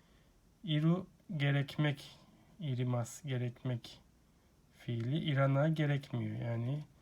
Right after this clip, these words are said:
bekar olduğum için sonna ni, o kadar, taksan,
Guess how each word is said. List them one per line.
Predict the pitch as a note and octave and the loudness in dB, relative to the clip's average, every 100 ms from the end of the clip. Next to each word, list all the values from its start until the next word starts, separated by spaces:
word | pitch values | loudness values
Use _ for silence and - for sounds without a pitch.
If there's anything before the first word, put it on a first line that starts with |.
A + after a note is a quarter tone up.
| - _ _ | -20 _ _
bekar | C3+ A#2 C#3 B2+ | -4 -2 0 0
olduğum | A#2 A2+ A2 | 0 -2 -4
için | G#2+ | -4
sonna | C#3+ - C3+ C#3 C3 A#2+ | -6 -2 0 2 0 0
ni, | B2 | -2
o | C3 | -4
kadar, | - B2 A#2 C3+ D#3+ - _ _ _ _ _ _ _ _ _ _ _ _ _ - _ _ _ _ _ _ - - _ _ - - | -2 0 0 0 -2 -14 _ _ _ _ _ _ _ _ _ _ _ _ _ -20 _ _ _ _ _ _ -20 -20 _ _ -20 -2
taksan, | C#3+ B2+ - - A#2+ | 0 0 -4 -4 -4